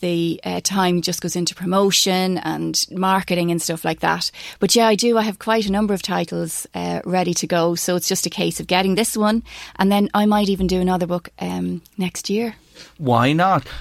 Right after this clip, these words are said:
Speaker 2: But did you have that sitting there and then just plucked it and says, "Yes, we go now"?
Speaker 1: Exactly. Actually, when I was writing seven years ago, still I can't believe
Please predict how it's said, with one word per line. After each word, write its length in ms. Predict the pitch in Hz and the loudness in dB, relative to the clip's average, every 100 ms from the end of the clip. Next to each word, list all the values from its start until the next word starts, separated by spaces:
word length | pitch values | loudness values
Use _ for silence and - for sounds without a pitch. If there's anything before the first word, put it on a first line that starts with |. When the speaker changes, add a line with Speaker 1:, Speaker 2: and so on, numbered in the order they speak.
| - | -4
Speaker 2:
But 180 | - 220 | -2 0
did 220 | - 247 | 0 0
you 80 | 277 | 0
have 400 | 226 262 277 294 | 0 0 -2 0
that 260 | 262 226 - | 0 0 -2
sitting 500 | - 220 202 196 165 | -2 -2 0 0 2
there 280 | 160 147 135 | 4 4 4
and 100 | 143 | 2
then 220 | 151 143 | 2 2
just 340 | 147 127 - | 2 0 0
plucked 380 | - 180 - - | 2 2 2 0
it 160 | 127 120 | 0 0
and 160 | 131 120 | -2 -2
says, 380 | - 117 113 110 | 2 2 2 -2
"Yes, 380 | 147 135 117 - | 2 2 2 -2
we 140 | 120 | -2
go 220 | 107 117 113 | 2 2 2
now"? 260 | 101 67 | 0 0
Speaker 1:
Exactly. 580 | 220 185 196 190 - 185 - | 0 2 0 -2 -2 -2 0
Actually, 480 | 226 - 220 208 - - 196 | 2 2 2 0 -4 -6 0
when 120 | 214 | 2
I 80 | 208 | 4
was 160 | 196 | 2
writing 440 | 220 247 240 208 180 | 4 4 2 0 -2
seven 360 | - 240 220 | -4 -2 2
years 240 | 208 208 190 | 2 0 -2
ago, 160 | 190 180 | -4 -6
still 280 | - 196 | -6 -2
I 60 | 190 | -2
can't 260 | 196 196 185 | 0 0 0
believe 380 | 185 185 160 | 0 0 -2